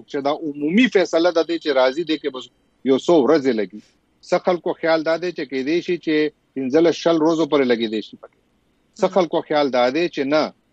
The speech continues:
Speaker 1: چې کم عبوري فیصله وي، هغه عموماً دغه حالاتو کې ورکول، لکه عدالت ور، په دې، آ، حالت کې وي یا دا حق لري چې هغه یو فیصله ورکړي چې کاروبار حکومت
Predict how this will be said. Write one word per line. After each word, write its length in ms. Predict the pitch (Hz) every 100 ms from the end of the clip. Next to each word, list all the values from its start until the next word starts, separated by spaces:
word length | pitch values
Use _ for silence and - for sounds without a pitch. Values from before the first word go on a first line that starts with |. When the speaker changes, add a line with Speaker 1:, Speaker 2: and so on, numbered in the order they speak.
| _ _
Speaker 1:
چې 80 | - -
کم 340 | 170 190 190
عبوري 680 | 190 185 170 131 131 135 233
فیصله 500 | - 160 - 160 170
وي، 160 | 175 151
هغه 160 | 139
عموماً 520 | 160 143 143 170 175
دغه 240 | 143 143 143
حالاتو 420 | 127 131 147 139
کې 260 | 123 143 190 _ _ _
ورکول، 580 | 120 120 113 143 143 135 135 139 139
لکه 240 | 147 131 131
عدالت 540 | 139 139 131 147 139
ور، 100 | 127 - 147 139 143 156
په 60 | 131
دې، 200 | 123 147 151 151
آ، 800 | 135 139 139 - _ - 127 127 127
حالت 220 | 139 143
کې 200 | - 135
وي 240 | 175 143 - _ _ -
یا 100 | 117
دا 180 | 139 131
حق 240 | 139 139
لري 340 | 123 135 151
چې 80 | 131
هغه 180 | 123 120
یو 300 | 139 135 135 127
فیصله 340 | 110 131 131
ورکړي 440 | 120 180 151 131 156 _ _ -
چې 240 | 135 131
کاروبار 500 | 131 123 123 143 180
حکومت 540 | 170 123 - 127 170